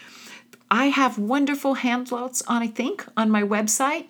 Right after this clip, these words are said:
and they are free downloads for you to look at for each age and stage through the preschool years. Check them out. They're on familytimeinc dot com, and,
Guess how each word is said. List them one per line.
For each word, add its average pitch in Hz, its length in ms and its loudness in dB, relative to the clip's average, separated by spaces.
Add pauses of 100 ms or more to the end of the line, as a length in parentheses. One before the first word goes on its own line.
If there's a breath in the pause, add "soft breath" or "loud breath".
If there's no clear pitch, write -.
(400 loud breath)
and 208 160 6
they 220 160 2
are 220 160 0
free 269 400 -2
downloads 240 760 2
for - 160 -6
you 240 180 -2
to 240 60 -2
look 254 340 -2
at 185 240 0
for 208 260 -6
each 254 340 -4
age 247 280 0
and 214 160 2
stage 202 480 -2
through 202 180 0
the 196 60 -4
preschool 190 580 -2
years. 151 380 -6 (480 loud breath)
Check 311 340 -2
them 277 160 -2
out. 247 360 0 (220 loud breath)
They're 214 120 0
on 214 220 4
familytimeinc 233 1040 0
dot 196 260 -4
com, 220 480 -2 (180)
and, 190 240 -4